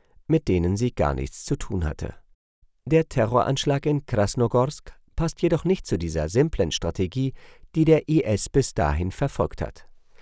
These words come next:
Tatsächlich ist die Wahl eines Rockkonzerts für die Verübung eines Terroranschlags fast die einzige Gemeinsamkeit mit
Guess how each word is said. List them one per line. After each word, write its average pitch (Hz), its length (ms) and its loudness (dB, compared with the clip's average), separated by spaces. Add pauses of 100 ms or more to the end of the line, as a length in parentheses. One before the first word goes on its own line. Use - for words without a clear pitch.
(140)
Tatsächlich 165 580 -2
ist - 160 -14
die 92 140 -2
Wahl 131 260 2
eines 71 380 -4
Rockkonzerts 123 640 2
für 160 140 -2
die 151 120 0
Verübung 120 520 2
eines 120 320 -2
Terroranschlags 98 800 0
fast - 260 -4
die - 200 -2
einzige 104 440 -2
Gemeinsamkeit 120 800 0 (560)
mit 135 180 2